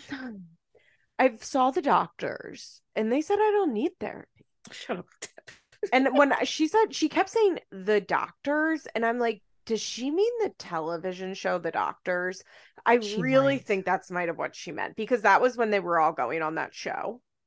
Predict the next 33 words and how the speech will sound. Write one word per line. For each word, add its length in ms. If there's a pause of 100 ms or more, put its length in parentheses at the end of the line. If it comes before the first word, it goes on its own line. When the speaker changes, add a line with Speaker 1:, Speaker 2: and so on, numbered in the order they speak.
(160)
Speaker 2:
Y-, 320
you 120
know 140
what? 400 (180)
I 100
think 240
you're 140
right. 480 (920)
Speaker 1:
Yeah. 180
Speaker 2:
And 460 (500)
I 200
also 380
don't 300
think 180
they 100
said 200
she 120
doesn't 200
need 160
therapy. 600
I, 100
that's 280
another 280
Speaker 1:
No, 80
Speaker 2:
thing. 140
I 20
Speaker 1:
of 60
Speaker 2:
think 20
Speaker 1:
course 200
Speaker 2:
she's 100
Speaker 1:
they 120
didn't 100
Speaker 2:
lying. 420